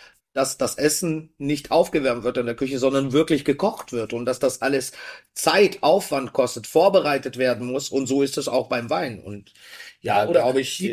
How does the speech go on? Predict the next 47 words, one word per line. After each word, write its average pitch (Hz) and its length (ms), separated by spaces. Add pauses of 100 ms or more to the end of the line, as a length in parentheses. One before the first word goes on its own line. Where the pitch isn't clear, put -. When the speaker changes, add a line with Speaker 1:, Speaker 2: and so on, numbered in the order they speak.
Speaker 1:
äh, - 120
Speaker 2:
wir - 120
haben 208 100
Speaker 1:
haben - 60
Speaker 2:
das - 120
Speaker 1:
wir 143 120
Speaker 2:
hier - 20
oft, 139 140
ja, 139 80
Speaker 1:
Parallelien. 139 460 (120)
Speaker 2:
richten 226 380
Sie 196 120
dem 190 200
Koch 226 320
unser, 185 340
unser 175 320
Kompliment 165 580
aus. - 140
Dann 151 120
sage 156 120
ich, 147 80
ja, 151 140
ich 156 160
richte 175 180
es 170 140
gern 165 200
den 165 240
Köchen 185 380
aus, 113 180
Speaker 1:
Ja, 143 140
Speaker 2:
weil 139 140
Speaker 1:
richtig. 127 260
Speaker 2:
drin 180 160
stehen 170 460 (120)
fünf 185 240
Leute, 185 300
sechs 185 240
Leute, 185 200
in 170 60
manchen 175 280
Küchen, 175 260
weiß 170 200
ich 170 40
nicht, 165 140
stehen 170 200
zwanzig 190 380
Leute. 170 320